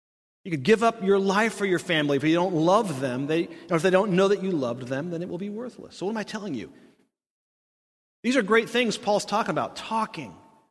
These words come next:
having knowledge, having faith. I mean, these are all great things, but what he's saying is love is the greatest thing. Look what he says in, in the rest of the verses. Paul goes on in First Corinthians chapter thirteen, verses four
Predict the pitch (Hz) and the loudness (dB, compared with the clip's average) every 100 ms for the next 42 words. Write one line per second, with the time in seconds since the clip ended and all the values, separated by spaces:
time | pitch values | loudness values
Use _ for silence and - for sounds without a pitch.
0 | _ _ _ _ 190 175 156 160 185 190 | _ _ _ _ -8 -4 -2 -2 -2 0
1 | 202 185 123 - - - - - _ _ | 0 0 -4 -10 -16 -16 -18 -20 _ _
2 | - 180 156 127 - - 190 185 - - | -12 -6 -6 -8 -16 -14 -6 -6 -6 -16
3 | - - 254 214 208 190 160 190 185 - | -18 -6 -4 -2 -2 -2 -2 -2 -2 -4
4 | 240 196 - 170 202 202 - 247 240 180 | -4 -4 -4 -4 -2 -2 -2 -2 0 2
5 | 147 147 156 - - - - - - - | 2 2 0 -4 -8 -16 -20 -20 -20 -14
6 | - 135 226 220 190 190 185 196 185 247 | -6 0 2 2 2 2 0 -4 -4 -6
7 | 277 127 - - 101 - - _ _ _ | -6 -8 -12 -14 -20 -20 -20 _ _ _
8 | _ _ _ _ _ _ _ _ 208 269 | _ _ _ _ _ _ _ _ -4 0
9 | 220 - 214 190 190 196 180 185 214 185 | 0 2 2 0 0 0 2 2 0 0
10 | 214 - 139 - 214 214 180 196 202 175 | 0 -2 -8 2 2 4 2 4 2 0
11 | 190 - 185 196 180 147 - 180 160 170 | -2 -2 -2 -2 -2 -4 -2 -2 -2 -4
12 | 143 160 147 165 156 156 151 139 - 175 | -4 -4 -4 -4 -2 -2 -4 -8 -4 0
13 | 170 160 | 2 2